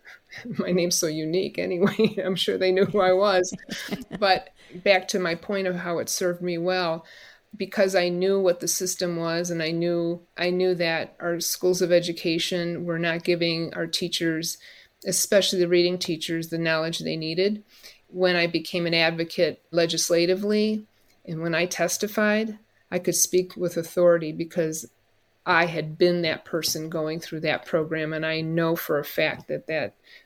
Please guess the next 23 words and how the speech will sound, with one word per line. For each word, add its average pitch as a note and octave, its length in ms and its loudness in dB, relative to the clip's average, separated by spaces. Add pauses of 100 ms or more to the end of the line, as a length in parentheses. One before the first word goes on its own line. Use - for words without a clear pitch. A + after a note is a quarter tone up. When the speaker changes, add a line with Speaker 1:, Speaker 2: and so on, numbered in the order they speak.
(140)
Speaker 1:
program D#3+ 440 4
was D3+ 220 -4
insufficient E3 800 -2
in F3 100 -4
training D3+ 420 -4
teachers D#3+ 580 -2
Speaker 2:
Mm. - 120 -8
Speaker 1:
effectively. - 720 -8 (520)
Speaker 2:
Hmm. E3 240 0 (840)
Tell F#3+ 140 4
me G3+ 120 6
a F#3 60 4
little F3 200 4
bit E3 180 2
more E3 260 6
about, D#3 300 2
well, E3 120 2
first F#3 300 2
of D3+ 120 4
all, D3 340 4 (340)
you G#3 180 8
had D#3 340 4
that D3 340 4